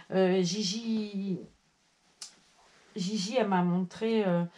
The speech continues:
Gigi Vaillant, Ghislaine Vaillant, tout à l'heure, elle m'a montré le stylet, euh, comme qu'elle employait. Oui, c'est ça que je cherche.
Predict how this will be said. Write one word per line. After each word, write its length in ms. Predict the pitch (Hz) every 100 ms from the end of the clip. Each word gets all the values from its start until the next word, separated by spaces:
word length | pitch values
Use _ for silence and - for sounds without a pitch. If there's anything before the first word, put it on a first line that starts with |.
| -
Gigi 300 | - 190 202
Vaillant, 320 | 196 190 202 214
Ghislaine 280 | - 208
Vaillant, 280 | 190 190 208
tout 120 | 220
à 40 | 196
l'heure, 160 | 208
elle 80 | 202
m'a 120 | 185
montré 520 | 185 196 202 - 262 262 - -
le 120 | - 214
stylet, 520 | - 214 202 226 214
euh, 200 | 180 202 185 175 - -
comme 300 | 202 190 180
qu'elle 180 | 190
employait. 420 | 190 185 196 262 311
Oui, 80 | 262
c'est 160 | - 202
ça 180 | 254 226
que 60 |
je 100 | 214
cherche. 320 | 226 202 185